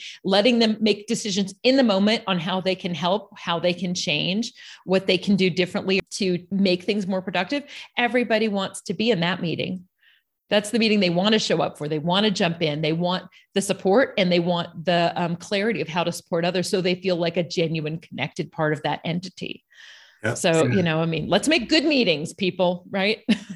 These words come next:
Speaker 2: Exactly. And, and, you know, one of the things that I've struggled with over the years is celebrating more. And that's a great opportunity to get everyone celebrating. Here's what we have been able to accomplish. Here's all the good stuff. Here's how we're impacting everybody in a positive way. And also, here's how we can get better. Here's how we can do more,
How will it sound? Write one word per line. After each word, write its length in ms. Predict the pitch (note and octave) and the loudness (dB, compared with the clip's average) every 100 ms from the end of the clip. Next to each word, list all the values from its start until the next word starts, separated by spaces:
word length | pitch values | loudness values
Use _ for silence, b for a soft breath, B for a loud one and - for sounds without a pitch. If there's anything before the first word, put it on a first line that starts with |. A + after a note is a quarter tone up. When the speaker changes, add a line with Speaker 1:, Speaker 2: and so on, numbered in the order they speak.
| - - | -10 -2
Speaker 2:
Exactly. 560 | A2+ B2 C#3+ B2+ A#2+ | 2 4 2 4 4
And, 160 | B2 B2 | 4 2
and, 260 | B2+ B2 B2 C#3 | 0 -2 -6 -4
you 100 | A#2+ | 0
know, 80 | |
one 140 | B2 C#3 | 2 4
of 60 | |
the 60 | B2 | 2
things 300 | - C#3 B2 | 2 0 2
that 80 | B2 | 2
I've 200 | B2+ B2 | 2 0
struggled 320 | - C3 A#2+ | 0 0 0
with 200 | B2 C3 | 0 0
over 160 | B2 A2+ | 0 0
the 40 | |
years 280 | A#2+ A#2+ A2+ | 0 0 -2
is 180 | F#2 - | -8 -4
celebrating 540 | C#3 C3+ A#2+ A2+ A2 | -2 -2 -2 -4 -6
more. 180 | A2+ A2 | -8 -8
And 100 | G#2+ | -2
that's 200 | B2+ A#2+ | -2 -2
a 40 | |
great 220 | G2+ B2+ | 0 2
opportunity 720 | B2 A#2+ C3 - C3 A#2+ A#2+ A2+ | 2 0 -6 -6 -4 0 2 0
to 240 | - B2 A#2+ | -2 -4 0
get 160 | A#2+ | 0
everyone 360 | C3+ C#3+ C3+ A#2 | 4 4 4 2
celebrating. 640 | - C3+ C3+ B2 A#2+ A2+ | 2 2 4 4 2 2
Here's 220 | G#2 D3 | 2 2
what 100 | C3 | 2
we 140 | A2 G2+ | -2 -4
have 240 | B2+ D3 | -2 -2
been 120 | B2+ | -2
able 180 | A#2 A#2 | -2 -2
to 100 | A2+ | -4
accomplish. 500 | G#2+ B2 A#2 A#2+ A2 | -6 -6 -4 -4 -2
Here's 160 | C3+ B2 | -2 0
all 120 | C3 | -2
the 80 | G#2 | -2
good 240 | C3+ B2+ | -4 -4
stuff. 340 | - B2 A#2+ - | -2 -2 -4 -4
Here's 180 | B2+ | -8
how 140 | A#2+ A#2+ | -4 -4
we're 160 | A#2 | -2
impacting 400 | A2+ B2+ A#2 B2 | -2 -4 -4 -4
everybody 380 | A2+ A2 A2 A2 | -4 -4 -4 -4
in 60 | G2+ | -6
a 40 | |
positive 460 | - C3+ C3 B2 G#2+ | -6 0 2 2 0
way. 400 | A#2+ A#2+ A#2 - B B _ - | 0 2 0 -2 B B _ -2
And 200 | G#3+ G3+ | 2 4
also, 540 | G3 E3 - E3+ E3+ - | 4 2 6 4 4 0
here's 160 | C#3 C3 | 0 2
how 120 | C3+ | 2
we 80 | B2+ | 2
can 60 | |
get 220 | C3 A#2 | -2 -2
better. 280 | A#2+ A#2+ - | -2 -4 -4
Here's 180 | A2 A2 | -6 -4
how 140 | A#2+ | -2
we 80 | A#2 | -2
can 160 | A#2 A2 | -2 -2
do 160 | A#2 | 0
more, 400 | A2+ B2 A#2+ G#2 | 0 2 0 0